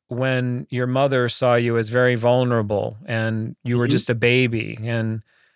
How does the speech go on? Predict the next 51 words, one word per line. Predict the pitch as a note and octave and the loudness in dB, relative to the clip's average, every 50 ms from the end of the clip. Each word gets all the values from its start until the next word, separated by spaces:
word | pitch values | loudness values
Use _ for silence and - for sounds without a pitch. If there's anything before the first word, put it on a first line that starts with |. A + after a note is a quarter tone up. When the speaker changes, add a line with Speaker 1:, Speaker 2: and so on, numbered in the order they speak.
| _ _ _ _ _ - | _ _ _ _ _ -6
Speaker 1:
your | C3 C3 | -2 0
mother | C#3 C#3+ C#3+ C#3 C3 B2 | 2 4 4 4 4 4
Speaker 2:
That's | C3 C#3+ C#3+ D3 | 4 6 4 4
a | C#3+ | 4
Speaker 1:
held | |
Speaker 2:
great | C3 D3 D#3 | 4 4 2
Speaker 1:
you | D#3 C#3+ A2+ | 2 2 0
and | A#2 C3+ | 0 0
took | C3+ C3+ | 0 -2
Speaker 2:
analogy. | C3 B2+ | -2 0
Speaker 1:
care | - D3 D3+ D3+ D3 C#3 | 2 2 4 4 4 4
of | B2+ A#2 | 2 0
you | A#2+ A#2+ A#2 A2+ | -2 -2 -2 -2
and | A2 A#2 A#2+ | -4 -2 -2
nurtured | C3+ C#3+ D3 C#3 - - C3 B2 B2 A#2 | 0 0 0 -2 -2 -4 -4 -4 -4 -4
you | A#2+ A#2 A2+ A2+ A2 A2 | -4 -4 -4 -2 -4 -4
and, | A2 A2 A2+ B2+ | -6 -6 -8 -8
and | B2 A#2+ A#2+ | -6 -6 -4
did | A2+ B2+ B2 | -2 0 2
all | C3 C3+ C#3 | 2 2 4
those | C3+ C3+ C#3 D#3 D3 | 2 2 2 0 0
Speaker 2:
Yeah. | - | 0
Speaker 1:
things | - D3+ D3 C#3+ C3+ A#2 | 0 2 2 2 0 -2
to | - C3 | -2 -2
make | B2 B2 A2+ - | -2 -2 -2 -4
you | - A#2 | -6 -8
feel | - - B2+ A#2+ | -6 -4 -2 -2
safe. | A2+ - - D3+ D#3 D#3 D3 C3 - - - _ _ _ _ _ _ _ _ _ _ _ _ _ _ _ _ _ _ _ _ _ _ _ | -2 -2 0 2 2 2 2 0 -2 -8 -14 _ _ _ _ _ _ _ _ _ _ _ _ _ _ _ _ _ _ _ _ _ _ _
Sometimes | - - - E3+ F#3+ F#3+ - G3 F3+ F3 E3 C#3+ - | -8 -4 -2 -2 -2 -2 -2 0 0 0 -2 -2 -4
we | C3 C#3+ C#3+ | -4 -4 -2
have | C#3 C#3+ D3 D3+ - - | -2 -2 -2 -2 -4 -6
to | C3 B2 | -8 -8
do | A2+ C3+ C3+ C3+ B2+ | -6 -6 -4 -2 -2
that | C3 B2 - - | -2 -2 -4 -4
for | - - B2+ A#2+ | -6 -6 -4 -4
ourselves. | A2+ A#2 A2 - - D3+ D#3+ D3 B2+ - B2+ B2+ - - - - _ _ _ _ - | -4 -4 -4 -4 -2 0 0 0 -2 -4 -6 -10 -14 -16 -16 -16 _ _ _ _ -6
We | C3 C3+ | -4 -2
have | C#3 C3+ - | -2 -2 -4
to | C#3+ | -6
say, | B2 - - B2+ B2 B2+ B2 A#2+ A#2+ A#2+ - - _ _ _ _ _ _ _ _ | -8 -6 -4 -4 -2 -2 -2 -2 -4 -6 -8 -12 _ _ _ _ _ _ _ _
"Hey, | - D#3+ C#3+ B2+ | -10 -8 -6 -6
I'm | B2+ C#3+ | -4 -4
gonna | E3 D#3 C3+ | -4 -4 -6
take | - - B2+ A#2 - | -6 -8 -10 -10 -8
care | - - D3+ E3 D#3 | -6 -4 -2 -2 -2
of | C3+ A#2 | -2 -4
you. | A2+ A2 | -4 -6
I'm | A#2 B2+ | -4 -4
gonna | C#3+ C#3+ C3+ | -4 -2 -2
make | C3+ C3+ C3 - | -2 -2 -2 -4
sure | - - - D#3+ E3+ D#3 C#3+ C3 C3 C#3+ | -6 -4 0 2 2 4 4 2 0 -2